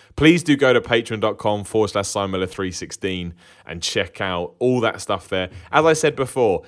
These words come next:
even if one, even if everybody that listens to this donated to one dollar, it, it donated one dollar, it would help me no end, and I can keep doing this, you know, for, for as long as I possibly can, which is what I would like to do. I would certainly like to do it. On top of that,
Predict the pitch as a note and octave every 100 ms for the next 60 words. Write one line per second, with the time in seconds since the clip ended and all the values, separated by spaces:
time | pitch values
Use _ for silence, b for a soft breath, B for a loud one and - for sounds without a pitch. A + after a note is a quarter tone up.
0 | b - F3 F#3+ E3 D#3 D#3 C3 C3+ D#3+
1 | D#3+ D#3 E3+ E3 D#3+ E3+ E3 D#3 D3 C#3
2 | C3+ B2+ C3 B2 - A#2 A#2 A2 - A2
3 | A2+ A2 D3 C3+ G#2 F#2+ b b b b
4 | G2 G#2+ G2 G#2 A2+ B2+ A#2+ A2 A2+ A2
5 | A#2+ G#2+ G2 A#2 A#2 A2 A2+ A#2 B2+ B2
6 | G#2 G2 G2 G2 F#2+ G2+ G2+ G2 G2 F2+
7 | F2+ - - - _ _ _ _ _ _
8 | - A2 F2 D2+ - D#2 F2+ F#2+ F#2+ F#2+
9 | F2+ F2+ E2+ F2 - E2 - E2 D2 G#2
10 | C3 D3+ D#3+ E3 F3 D#3+ E3 F#3+ D#3 D#2
11 | - b b b - G#2 G2+ - A#2+ G2
12 | G2+ G2 G2+ G2 F#2 F2 D#2 A2+ D#3 D3+
13 | C#3+ C#3 B2+